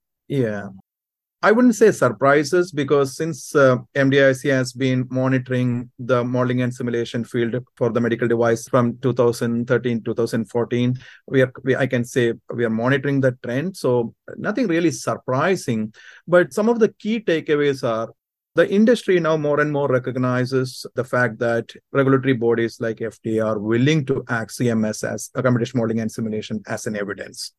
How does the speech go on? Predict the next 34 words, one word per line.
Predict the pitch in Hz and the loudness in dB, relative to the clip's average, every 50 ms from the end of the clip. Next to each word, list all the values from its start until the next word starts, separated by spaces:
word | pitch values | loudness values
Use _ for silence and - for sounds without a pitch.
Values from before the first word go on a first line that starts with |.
| _ _ _ _ _ _ _ _ - | _ _ _ _ _ _ _ _ -4
You | 147 135 127 | -2 0 0
know, | 123 | 2
that | 117 127 131 139 135 - | 2 2 0 0 0 -2
proportion | 135 123 - 135 131 131 127 - - 127 120 117 107 - | -4 -4 0 0 0 0 0 0 -2 -2 -2 -2 -6 -4
is, | - 120 117 110 - - - - | -4 -2 -2 -4 -6 -12 -10 -8
has | 143 131 127 | -8 -8 -4
been | - 123 120 120 | -2 -2 0 0
increased | 113 110 107 - 139 143 139 127 123 - | 0 -2 -4 -2 -2 0 0 0 -2 -2
when | 120 110 117 113 113 | -4 -4 -2 -2 -2
we | 110 117 113 117 - _ _ - - - _ | -2 -2 -2 -4 -6 _ _ -20 -20 -20 _
compared | - 131 120 120 117 123 123 120 117 110 | -2 -2 0 2 2 4 4 2 2 0
two | - 123 120 | -2 0 2
thousand | 127 120 110 - 117 110 | 2 2 2 2 -2 0
fourteen | - 123 113 110 117 113 104 | 0 -2 -2 0 -4 -4 -4
survey | - 123 113 110 113 113 | -2 -2 -2 0 0 0
with | 110 110 113 107 - _ | 0 0 -2 -4 -4 _
the | - 117 113 113 120 131 - | -6 -4 -4 -4 -6 -4 -4
two | 117 107 | -4 -2
thousand | - 110 110 - - 110 110 110 107 104 - - | -2 -4 -4 -4 -4 -4 -4 -4 -4 -6 -6 -2
twenty-one | - 123 107 110 107 110 107 107 107 107 - | -2 0 0 0 -2 -2 -4 -6 -6 -8 -4
survey. | - 131 123 117 101 - - - _ _ _ _ _ _ _ _ _ - | 0 0 0 0 -2 -6 -12 -14 _ _ _ _ _ _ _ _ _ -4
Now, | - 151 156 147 151 147 143 139 135 131 - _ _ _ _ | 0 2 4 6 6 6 6 6 4 2 -2 _ _ _ _
we | - 139 147 | 0 2 4
also | 147 165 202 226 311 311 | 6 6 4 4 4 2
found | - - - 156 165 170 165 135 | 0 2 -2 -2 0 0 0 2
that | 135 127 123 123 127 - - - | 2 2 2 0 -4 -12 -16 -8
more | 139 127 131 135 143 | -2 0 2 2 2
and | 139 135 | 2 2
more | 135 151 190 190 | 0 0 0 -2
companies | - 151 135 127 131 127 123 120 120 113 - | -4 -6 -6 -4 -4 -4 -2 -4 -6 -4 -4
or | 131 117 | -6 -4
manufacturers | 120 117 120 120 123 135 120 117 - 127 120 113 - | -4 -4 -4 -4 -2 -2 -4 -2 -2 -2 -2 -2 -2
are | 123 117 113 | -4 -4 -2
utilizing | 110 120 135 165 160 156 110 101 110 113 - - 113 107 107 113 127 | 0 0 0 0 0 0 -2 -2 -4 -8 -10 -10 -10 -8 -8 -10 -12